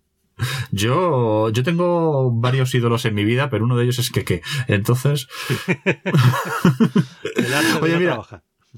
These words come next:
Speaker 1: totalmente. Mira, una, una cosa que acabo de leer, y con esto te lo digo porque sé que te va a gustar.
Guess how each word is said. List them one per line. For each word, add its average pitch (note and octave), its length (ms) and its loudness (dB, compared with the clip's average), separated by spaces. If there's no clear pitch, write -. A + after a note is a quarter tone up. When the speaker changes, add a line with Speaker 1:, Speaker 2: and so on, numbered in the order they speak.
Speaker 1:
totalmente. C3 560 0
Mira, C3+ 220 0
una, D#3 240 0
una E3 180 0
cosa F3 180 0
que E3+ 80 2
acabo E3 240 2
de D#3 100 2
leer, G2 320 0
y A2+ 60 0
con A2+ 140 0
esto C3+ 840 2
te A#2+ 80 2
lo A#2 80 2
digo E3+ 180 0
porque B2+ 200 0
sé C3 80 0
que C3 60 2
te B2 80 0
va A2+ 80 2
a - 20 2
gustar. F2+ 400 -2